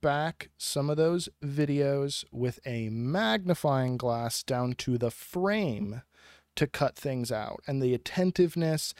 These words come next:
and the exhaustion. I said, "Is, is every, all of those skills you're using now as a mom? This isn't, you know, what we're, what you and I are describing today is not some pretty analogy.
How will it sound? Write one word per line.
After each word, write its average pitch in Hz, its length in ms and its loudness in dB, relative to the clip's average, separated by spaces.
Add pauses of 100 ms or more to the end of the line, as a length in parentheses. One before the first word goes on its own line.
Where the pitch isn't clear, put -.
(240)
and 123 160 0
the 117 60 2
exhaustion. 147 960 0 (320)
I 147 120 0
said, 139 320 2
"Is, 147 240 2 (100)
is 156 200 4
every, 170 380 0 (180)
all 160 240 6
of 202 60 6
those 208 200 6
skills 180 500 2
you're 131 160 0
using 131 420 2
now 127 280 -2
as 113 120 -4
a 113 60 -2
mom? 151 520 -4
This 147 200 4
isn't, 185 260 2
you 160 60 0
know, 143 100 4
what 156 200 4
we're, 165 220 6 (300)
what 147 300 4
you 240 160 8
and 214 100 6
I 156 80 6
are 135 80 4
describing 226 360 2
today 131 200 4
is 139 160 2
not 147 200 2
some 139 220 4
pretty 135 320 2
analogy. 113 680 -2